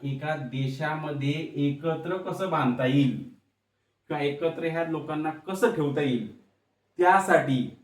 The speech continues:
काहीतरी कानून कायदे असणं गरजेचे आहे. त्यासाठी या लोकांना एकत्र ठेवण्यासाठी एक दस्तावेजची गरज आहे, ते म्हणजे लीगल डॉक्युमेंट.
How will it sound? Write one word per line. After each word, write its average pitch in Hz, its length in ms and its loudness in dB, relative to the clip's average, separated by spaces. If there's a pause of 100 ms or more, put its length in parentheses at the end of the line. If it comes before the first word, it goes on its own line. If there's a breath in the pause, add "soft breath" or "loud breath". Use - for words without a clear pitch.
काहीतरी 170 680 0
कानून 160 540 -2
कायदे 151 320 2
असणं 143 280 -2
गरजेचे 131 360 0
आहे. - 280 -4 (400)
त्यासाठी 165 480 0
या 139 100 2
लोकांना 156 500 -4
एकत्र 190 560 -4
ठेवण्यासाठी 156 540 -4
एक 135 220 -4
दस्तावेजची 170 640 -4
गरज 143 240 2
आहे, 123 500 -2 (220)
ते 156 80 -2
म्हणजे 151 420 2
लीगल 175 300 2
डॉक्युमेंट. 135 680 2